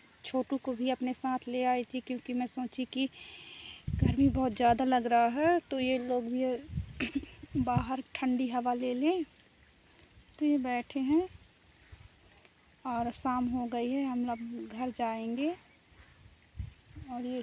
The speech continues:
चूचू भी चारा खा लिया है और उसका भी पेट भरने वाला है। और छोटू को तो खुजली हो रही है,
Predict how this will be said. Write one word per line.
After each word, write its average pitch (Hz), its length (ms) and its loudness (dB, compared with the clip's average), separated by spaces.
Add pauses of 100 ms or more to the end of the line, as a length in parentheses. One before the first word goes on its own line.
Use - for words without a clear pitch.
चूचू 254 260 -4
भी 247 160 -6
चारा 240 460 -2
खा 240 220 -2
लिया 247 260 0
है 277 240 0 (880)
और 240 80 -6
उसका 247 300 -6
भी 247 200 -4
पेट 233 200 -2
भरने 240 340 -2
वाला 233 400 -2
है। 311 220 0 (800)
और 269 100 -2
छोटू 262 360 -4
को 262 180 -8
तो 269 240 -4 (1700)
खुजली 233 420 -4
हो 214 160 -4
रही 202 220 -8
है, 202 140 -16